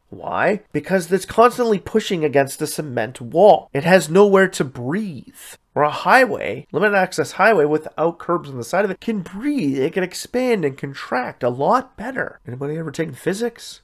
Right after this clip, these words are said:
Expansion and contraction play a pivotal role in infrastructure development. And without that expansion and contraction and more weight being added to it, they're expanding and contracting at a greater rate than they once were.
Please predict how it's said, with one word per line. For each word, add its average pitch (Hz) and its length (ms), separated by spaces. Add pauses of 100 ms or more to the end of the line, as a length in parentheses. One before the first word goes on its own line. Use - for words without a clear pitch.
(100)
Expansion 226 560
and 165 80
contraction - 840
play 196 260
a - 80
pivotal 240 480
role 180 640
in 202 140
infrastructure 151 560
development. 151 840
And 135 80
without 170 540
that 135 180
expansion 139 640
and 127 80
contraction 156 640
and 139 160
more 180 280
weight 165 360
being 165 340
added 175 360
to 226 160
it, - 120
they're 202 140
expanding 247 640
and 226 100
contracting 165 720
at 185 140
a 202 40
greater 214 520
rate 147 340
than 156 140
they 165 100
once 127 480
were. 117 440